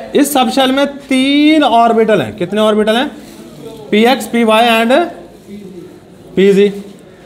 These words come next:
अब इनको explain करने के लिए हमारे पास क्या था? क्या था हमारे पास? Magnetic quantum number। अब एक orbital के अंदर कितने electron हो सकते हैं? दो।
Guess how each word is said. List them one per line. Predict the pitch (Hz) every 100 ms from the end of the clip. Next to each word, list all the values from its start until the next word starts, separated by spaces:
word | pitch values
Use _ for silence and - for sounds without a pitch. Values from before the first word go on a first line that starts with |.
| - - - -
अब | 240
इनको | 220 269 302
explain | 311 - 285 285
करने | 277 277
के | 277
लिए | 277
हमारे | 262 254
पास | 262 262
क्या | 254 254
था? | 240 233 - - - - - - - - - - - - - - - -
क्या | 190 220
था | 254
हमारे | 254 247
पास? | 240 247 285 311 - - - - - - -
Magnetic | 135 165 214 233 220
quantum | 247 240 240
number। | 233 233 233 - - - -
अब | 247 233 - - 190
एक | 233 285 311 311
orbital | 262 247 262 269
के | 254
अंदर | 254
कितने | 240 247
electron | 262 254 254 262
हो | 254
सकते | 254 254
हैं? | 262 - - - - - - - - - 139
दो। | 156 185 180